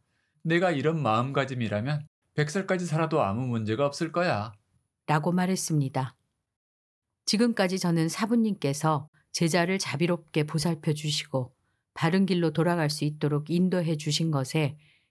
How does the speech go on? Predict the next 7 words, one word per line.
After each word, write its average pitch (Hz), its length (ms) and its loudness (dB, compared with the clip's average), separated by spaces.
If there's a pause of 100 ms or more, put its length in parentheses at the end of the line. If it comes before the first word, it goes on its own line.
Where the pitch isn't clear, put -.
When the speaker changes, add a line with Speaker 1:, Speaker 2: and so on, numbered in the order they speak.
Speaker 2:
깊은 175 400 0
감명을 147 500 0
받아, 127 400 -4 (480)
점차 180 420 2
세속 285 420 -2
중에 180 220 2
있지만 139 480 0